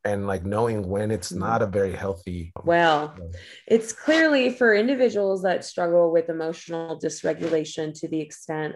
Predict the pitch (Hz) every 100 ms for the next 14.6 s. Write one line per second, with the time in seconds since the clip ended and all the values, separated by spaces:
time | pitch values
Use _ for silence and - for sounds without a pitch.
0 | 160 156 156 127 131 101 85 82 _ _
1 | _ 185 175 165 - _ - 175 185 -
2 | 185 190 190 180 - - _ 220 247 220
3 | 180 180 170 170 190 196 233 220 202 185
4 | 175 165 165 160 156 156 156 151 _ _
5 | _ _ _ _ _ - 180 170 175 175
6 | 175 165 165 160 160 156 175 170 - 156
7 | 151 156 151 151 - - _ _ - 160
8 | 180 185 170 170 170 160 156 156 160 156
9 | 151 160 - - - - 202 196 196 190
10 | 185 185 185 160 170 165 160 156 156 156
11 | - 156 151 151 147 _ _ _ _ _
12 | - 160 151 151 135 160 151 156 - 165
13 | 160 151 147 156 151 - 147 151 147 151
14 | 151 151 147 147 147